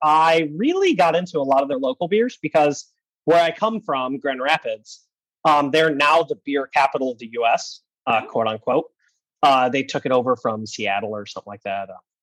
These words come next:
Speaker 1: the title, whatever it is. And, uh, they have so many microbrews that it's just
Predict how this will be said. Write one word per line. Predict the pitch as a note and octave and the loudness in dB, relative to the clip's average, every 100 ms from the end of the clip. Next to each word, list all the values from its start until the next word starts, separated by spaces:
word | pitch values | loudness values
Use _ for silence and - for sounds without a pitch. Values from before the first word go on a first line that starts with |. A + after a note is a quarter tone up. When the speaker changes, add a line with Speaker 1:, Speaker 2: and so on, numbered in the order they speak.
| _ _ _ _ - | _ _ _ _ -8
Speaker 1:
the | |
title, | A#2 D3+ B2 A2 A2+ _ _ _ _ | -4 0 2 0 -4 _ _ _ _
whatever | B2 A2+ G#2+ G#2 | -4 -2 -2 -4
it | |
is. | G#2+ A#2 - _ _ _ | -6 -8 -10 _ _ _
And, | D#3 C#3+ C3 B2+ | 2 4 2 0
uh, | A#2+ A#2+ A2+ - | 2 2 0 2
they | E3+ | 2
have | F3+ E3+ - _ | 4 2 0 _
so | - - - C4+ C#4 | -16 -6 2 4 4
many | C4 B3 G#3 | 2 0 0
microbrews | G#3 G3 D#3 A#2 B2 G#2+ G#2 - | 0 -2 -4 -10 -12 -16 -12 -4
that | D3+ | -2
it's | D#3+ - | -2 -4
just | - C4+ B3+ | 0 0 0